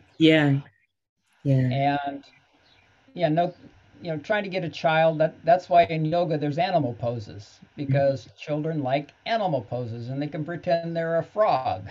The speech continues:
Speaker 2: <laughs>
Speaker 1: Mm-hmm.
Speaker 2: or, or they can pretend they're an eagle. So
Speaker 1: Yeah.
Speaker 2: y-, you make it fun for the child and they don't even have to know what they're doing
Speaker 1: No.
Speaker 2: or why they're doing it. It's just fun. And,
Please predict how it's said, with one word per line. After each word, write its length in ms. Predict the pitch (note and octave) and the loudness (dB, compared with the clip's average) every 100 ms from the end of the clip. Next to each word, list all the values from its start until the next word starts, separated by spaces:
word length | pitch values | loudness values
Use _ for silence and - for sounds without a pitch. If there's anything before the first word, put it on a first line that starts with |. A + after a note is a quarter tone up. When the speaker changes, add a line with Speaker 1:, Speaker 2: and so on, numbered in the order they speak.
| - | -14
Speaker 2:
<laughs> 100 | - | -8
Speaker 1:
Mm-hmm. 640 | F3+ - - - C#3+ B3+ - - - - | -8 -6 -6 -2 0 0 -2 -12 -12 -8
Speaker 2:
or, 160 | C#3 - - | -8 -12 -6
or 120 | E3+ D#3+ | -2 0
they 140 | D#3+ | -2
can 180 | E3+ D#3 | -2 -2
pretend 440 | F#3 F3+ F3 E3 | -2 -2 -4 -2
they're 200 | E3 D#3+ | -2 -2
an 160 | D#3+ D3+ | -4 -8
eagle. 460 | - A#3+ D#3+ F#2 G2+ - _ _ | -10 -6 -2 -2 -4 -16 _ _
So 100 | D#3 | 0
Speaker 1:
Yeah. 100 | F3 | 0
Speaker 2:
y-, 120 | E3+ - | 0 -6
you 240 | F3 F3+ | -8 -6
make 200 | F#3 A3+ | -4 -2
it 160 | A#3 F3+ - | -2 -4 -2
fun 260 | F3 G#3 G#3 | 0 0 -4
for 140 | F#3 | -6
the 100 | D3+ | -6
child 540 | D3+ F#3 F3 D#3 B2 C3+ | -4 -2 2 4 2 2
and 140 | D3+ | 0
they 80 | F#3+ | 0
don't 140 | A3+ A3+ | 0 -2
even 160 | G#3 | -4
have 220 | F#3 G3 - | -4 -6 -6
to 100 | E3+ | -6
know 320 | D#3+ F3 G3+ | 0 0 0
what 240 | F#3+ D#3 | -2 -4
they're 120 | C#3 B2 | -6 -6
doing 500 | B2 D#3 E3+ G#2+ G#2 G#2 _ - | -4 -4 -6 -10 -12 -20 _ -4
Speaker 1:
No. 420 | D3 C#3 C3 B2 C3+ - _ _ | -2 2 0 0 -6 -14 _ _
Speaker 2:
or 140 | C#3+ | -4
why 360 | C#3 C3+ D3 F#3 | -2 2 2 2
they're 160 | E3+ D3 | 0 -6
doing 400 | A#2 A#2+ A2 G2 | -6 -8 -8 -10
it. 140 | - - | -12 -10
It's 240 | D3+ D3 - | -10 -10 -14
just 380 | F3 D#3+ - _ _ _ _ | -4 -4 -4 _ _ _ _
fun. 360 | D#3 D3 - - - _ _ _ _ _ _ _ - | -4 -2 -6 -14 -20 _ _ _ _ _ _ _ -4
And, 400 | E3+ D#3+ E3 | -2 -2 -4